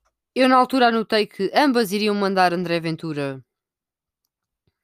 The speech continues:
eh, abaixo quando debatessem com ele. Ontem,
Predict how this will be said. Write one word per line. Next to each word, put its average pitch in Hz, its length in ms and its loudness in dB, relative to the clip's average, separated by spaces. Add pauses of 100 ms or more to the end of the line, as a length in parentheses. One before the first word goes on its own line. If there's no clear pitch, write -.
(280)
eh, 151 300 -4
abaixo 160 420 -2
quando 208 180 0
debatessem 165 460 -6
com 135 220 -4
ele. 156 160 -4 (340)
Ontem, 196 580 2